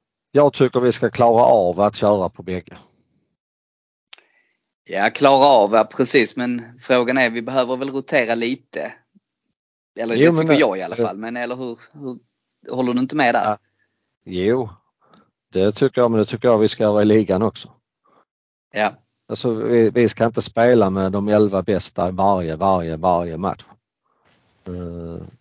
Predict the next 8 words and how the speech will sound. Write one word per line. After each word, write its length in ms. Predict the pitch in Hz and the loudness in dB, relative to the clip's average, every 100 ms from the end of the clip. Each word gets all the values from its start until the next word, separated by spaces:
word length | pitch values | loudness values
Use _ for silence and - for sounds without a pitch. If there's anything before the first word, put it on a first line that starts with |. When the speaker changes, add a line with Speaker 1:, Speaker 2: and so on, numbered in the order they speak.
| _ _ _ _ _ _ _ | _ _ _ _ _ _ _
Speaker 1:
där 180 | 110 113 | 0 0
kommer 480 | - 147 110 110 | 2 2 2 2
ju 80 | 117 | 0
bli 220 | 123 120 | 2 2
rotation 640 | 98 101 104 95 107 92 95 | 2 0 -2 -4 -4 -2 -2
i, 400 | 90 85 82 - _ - | -2 -2 -6 -16 _ -6
i, 380 | 104 87 85 82 | -4 -4 -4 -4
eh, 380 | 85 87 87 | -2 -2 -4